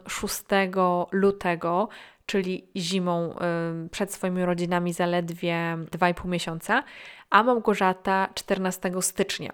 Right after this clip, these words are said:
przed swoimi urodzinami około trzech miesięcy, ponieważ obie panie urodziły się w kwietniu. Obie panie także miały, y,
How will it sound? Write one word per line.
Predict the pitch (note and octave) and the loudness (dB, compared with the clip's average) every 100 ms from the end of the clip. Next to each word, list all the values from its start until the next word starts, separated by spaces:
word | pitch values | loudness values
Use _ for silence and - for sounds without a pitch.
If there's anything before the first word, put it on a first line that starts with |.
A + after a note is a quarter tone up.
| F#3 | -4
przed | - G#3 | -2 -2
swoimi | - F3+ F3 | 0 0 2
urodzinami | F3 F3 F#3 G3 F#3+ | 4 4 4 2 4
około | F3+ - F3+ | 0 2 0
trzech | - F3+ | 0 -2
miesięcy, | F3 F3+ F3 - | -2 -4 -4 -4
ponieważ | G#3 F#3 F#3 - - | -2 0 -2 -4 0
obie | G3+ F#3+ F#3 | 2 4 2
panie | - E3 D#3+ E3 E3 F3 - - - _ | 0 -6 -4 -2 -4 -6 -14 -20 -20 _
urodziły | G3 G3 F3+ F#3+ F3 F3 | 4 4 2 0 0 0
się | - F3 E3 E3+ - | -2 -2 -2 -4 -6
w | - - | -20 -12
kwietniu. | - - F#3 F3+ - F3+ - _ - - - _ | -10 0 2 2 -6 -12 -12 _ -18 -16 -18 _
Obie | G#3+ A#3+ C4+ | 4 6 4
panie | C4+ G#3+ G#3 G3+ G3 G3 | 4 2 4 2 2 4
także | F#3+ F#3 | 2 2
miały, | F3+ E3 E3+ | 0 0 0
y, | E3 | -4